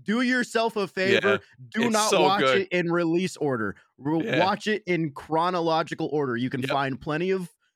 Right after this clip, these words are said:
Speaker 1: guides online on how to do it, but it makes it so much better. And when you get to season seven, man,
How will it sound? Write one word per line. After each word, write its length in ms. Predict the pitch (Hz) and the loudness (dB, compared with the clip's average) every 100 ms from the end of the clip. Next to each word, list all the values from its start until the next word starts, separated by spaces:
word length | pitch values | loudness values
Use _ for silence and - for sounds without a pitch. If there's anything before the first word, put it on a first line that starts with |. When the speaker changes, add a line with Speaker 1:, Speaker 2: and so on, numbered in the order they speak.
| _ _ _ 139 | _ _ _ -2
Speaker 1:
guides 480 | 185 180 170 156 139 | 0 2 0 -2 -2
online 500 | 165 165 165 160 151 | 0 0 0 0 0
on 120 | 139 | 0
how 140 | 147 | 0
to 80 | 139 | -2
do 240 | 127 143 | -4 -2
it, 120 | 135 107 | -2 -2
but 100 | 127 | -4
it 60 | |
makes 340 | 123 139 135 - | 0 -2 -2 -6
it 120 | 131 | -8
so 200 | - 135 | -4 -4
much 240 | 131 127 - | -2 -6 -6
better. 240 | 131 113 | -4 -2
And 100 | 104 | -4
when 140 | 113 113 | -4 -4
you 100 | 147 | -4
get 160 | 175 | -6
to 80 | 135 | -8
season 360 | - 170 139 135 | -8 -8 -8 -10
seven, 360 | - 151 147 151 | -6 -4 -4 -4
man, 260 | 151 151 | -4 -6